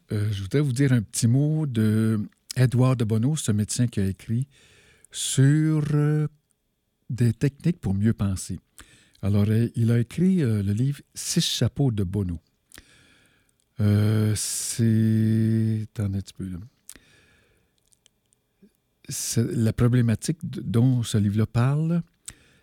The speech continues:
est basée sur le constat que nos modes de pensée sont inconsciemment influencés par différentes inf-, informations simultanées, euh, qui concernent les émotions, les croyances, les opinions, les jugements, les logiques,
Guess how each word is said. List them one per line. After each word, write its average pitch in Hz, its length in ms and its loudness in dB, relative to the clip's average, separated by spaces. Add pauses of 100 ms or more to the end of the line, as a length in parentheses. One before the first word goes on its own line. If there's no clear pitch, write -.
est 110 100 4
basée 120 300 2
sur 127 160 2
le 110 80 4
constat 120 340 2
que 127 100 2
nos 107 140 4
modes 135 240 2
de 110 80 -2
pensée 104 380 -2
sont 101 240 -4
inconsciemment 120 680 -2
influencés 117 560 0
par 98 180 -6
différentes 110 440 -4
inf-, 110 120 -10 (380)
informations 110 560 0
simultanées, 117 640 0 (720)
euh, 104 120 2
qui - 140 -10
concernent 113 380 2
les 110 180 2
émotions, 104 320 2
les 117 140 2
croyances, 101 440 0
les 101 160 -2
opinions, 98 360 -2
les 101 140 -2
jugements, 98 500 -2
les 98 120 -2
logiques, 95 440 -6